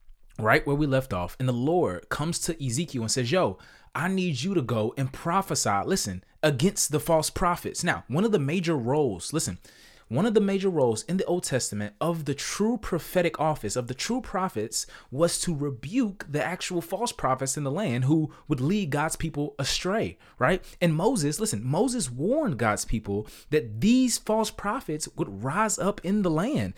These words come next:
that they would rise up in the time of the nationhood of Israel. And he was saying, no, no, even in Deuteronomy chapter thirteen, Deuteronomy chapter eighteen,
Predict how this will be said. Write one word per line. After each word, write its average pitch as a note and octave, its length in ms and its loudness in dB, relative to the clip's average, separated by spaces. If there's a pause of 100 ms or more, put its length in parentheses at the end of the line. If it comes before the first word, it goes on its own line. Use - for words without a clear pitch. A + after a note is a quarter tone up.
(120)
that D#3 100 0
they G#3 60 4
would C#3+ 200 2
rise F#3+ 320 2
up F#3+ 160 0
in G3+ 120 0
the G3+ 40 2
time G3+ 320 -2
of E3 120 -2
the F3 60 0
nationhood F3+ 600 0 (320)
of C#3 160 -2
Israel. C3 720 0 (200)
And F3+ 160 2
he A#3+ 280 2
was B3 180 2
saying, F3+ 180 0
no, G#3 120 2
no, E3 180 2
even A#3 180 2
in G3 120 0
Deuteronomy G3+ 360 2
chapter F#3+ 240 0
thirteen, F#3+ 360 0
Deuteronomy G3+ 340 2
chapter - 240 -4
eighteen, C#3+ 500 0